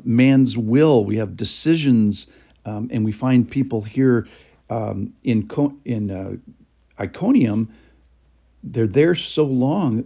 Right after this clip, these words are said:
that people are divided, that people, every-, it sounds like everybody gets to make a decision. And then the most critical element, and this is what I wanted to kind of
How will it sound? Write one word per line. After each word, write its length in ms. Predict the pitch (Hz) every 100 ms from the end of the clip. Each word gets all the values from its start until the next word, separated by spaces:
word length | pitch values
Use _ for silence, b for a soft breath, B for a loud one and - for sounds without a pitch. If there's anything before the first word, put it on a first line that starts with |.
| 117
that 260 | 117 113 -
people 320 | 156 151 135
are 120 | 131
divided, 580 | 113 110 113 147 135 95
that 160 | 104
people, 260 | - 143 -
every-, 280 | 139 165 180
it 140 | -
sounds 300 | 127 160 170
like 180 | 139 123
everybody 420 | - 135 185 127 107
gets 240 | 110 -
to 80 | 117
make 200 | 110 110
a 60 |
decision. 680 | 104 104 - 143 - - - - b b b b b b b b b _ - _
And 160 | 139 127
then 380 | 147 165 156 - _ -
the 120 | 120
most 420 | 123 156 233 -
critical 420 | - 131 113 107
element, 360 | 95 92 98 -
and 100 | 110
this 160 | 160
is 100 | 120
what 140 | 120 101
I 40 |
wanted 360 | 95 101 95 90
to 120 | 90
kind 220 | - 101
of 160 | 90